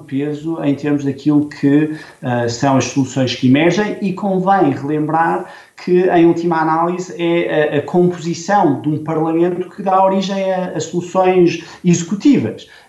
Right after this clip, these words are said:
E, e, e, portanto, eh, será com interesse que temos que seguir essa dimensão. E eu aqui acrescentaria uma nota, reforçando aquilo que o Nuno Sampaio estava a referir em relação ao populismo e, e definindo aqui o populismo enquanto forças que são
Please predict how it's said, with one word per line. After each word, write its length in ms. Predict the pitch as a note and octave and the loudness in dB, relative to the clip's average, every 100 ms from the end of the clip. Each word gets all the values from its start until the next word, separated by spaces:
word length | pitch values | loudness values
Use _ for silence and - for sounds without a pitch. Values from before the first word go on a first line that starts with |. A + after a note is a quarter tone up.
| _ | _
E, 800 | D3 C3+ B2+ B2 B2+ A#2 A#2+ C#3+ | -2 0 -2 -4 -6 -4 -6 -2
e, 40 | |
e, 40 | A#2+ | -4
portanto, 800 | - - D3 D#3 D#3 F3+ E3+ | -6 0 2 2 2 2 2
eh, 260 | D#3+ C3+ B2+ | 2 -4 -4
será 340 | B2 C#3+ C#3+ | -6 -2 -2
com 280 | C#3+ D#3+ D#3 | 0 0 2
interesse 480 | D#3+ D#3 - E3 D#3+ | 0 0 0 -2 -2
que 80 | - | -2
temos 260 | E3+ E3 | -2 -2
que 120 | - - | -6 -12
seguir 280 | D3 D3+ | -2 0
essa 200 | D#3 D#3 | 0 0
dimensão. 480 | D#3+ E3 D3 C#3+ B2 | 2 2 0 0 2
E 80 | E3+ | 4
eu 100 | A3+ | 4
aqui 320 | A#3 - A#3+ | 4 2 -4
acrescentaria 460 | A#3 - G#3+ G#3+ G#3 | -2 -4 0 4 4
uma 100 | G#3 | 4
nota, 400 | F#3+ G3 F3 D3 | 2 2 0 -2
reforçando 520 | - F3 E3+ F#3+ G3 | -4 -8 0 2 2
aquilo 340 | F3+ - F3+ F3 | 0 -4 -8 -8
que 160 | - | -8
o 120 | D#3+ | -6
Nuno 180 | E3 E3 | -2 -2
Sampaio 420 | E3 E3 E3 D#3 - - - - | -2 0 2 0 -2 -12 -20 -20
estava 360 | - - E3 E3 | -6 0 2 4
a 260 | D3+ D3+ C#3+ | 2 0 -4
referir 400 | - - D3+ C#3 | -4 -4 0 0
em 80 | |
relação 380 | B2 B2+ - B2+ | 0 -6 -2 -2
ao 120 | A2+ | -2
populismo 500 | - A2 - D#3+ G3 | -6 -8 2 4 4
e, 220 | F#3 D3+ D3+ | 2 2 -2
e 40 | |
definindo 420 | - - G3 G#3+ | -4 2 4 4
aqui 260 | F#3 - G3+ | 2 0 -4
o 80 | F3+ | -4
populismo 540 | - - F#3+ F3+ D#3+ | -6 -6 -4 -2 -2
enquanto 220 | D3+ D#3 | -2 -2
forças 460 | - F#3 F3+ E3+ D#3 | -2 -2 -2 -2 -6
que 120 | - | -2
são 240 | F3 - | -2 -2